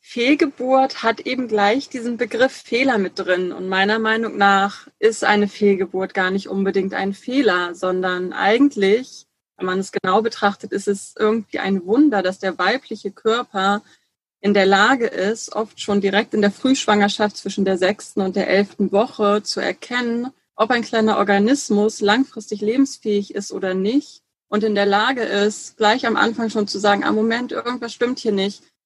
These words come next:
Wir brechen das lieber hier schon ab, als dass wir diesen Organismus weiter wachsen lassen.“ Und in dem Sinne ist es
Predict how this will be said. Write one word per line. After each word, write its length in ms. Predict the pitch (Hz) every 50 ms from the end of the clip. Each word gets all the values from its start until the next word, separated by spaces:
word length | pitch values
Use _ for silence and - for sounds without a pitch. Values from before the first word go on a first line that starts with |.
| _ _ -
Wir 80 | - 208
brechen 320 | 202 208 233 226 240 233
das 140 | 220 214 -
lieber 180 | 220 208 202
hier 260 | 214 202 - 285 330 339
schon 240 | 339 - 220 185
ab, 220 | - 185 196 220 - - - -
als 280 | - - - 202 196 -
dass 220 | - 208 214 -
wir 80 | - 214
diesen 220 | 196 214 208 214
Organismus 540 | 208 196 202 208 208 208 208 - 220 202 -
weiter 280 | 196 190 202 196 208 180
wachsen 360 | 196 208 - - - 214 190
lassen.“ 460 | 180 180 175 - - 196 190 196 214 - _ _ _ _ _ _ _ _ _ _ _
Und 140 | - 208 202
in 120 | 214 202
dem 240 | 196 214 226 247 262
Sinne 260 | 240 220 247 240 226
ist 200 | 214 220 214 -
es 340 | - 208 - - - - _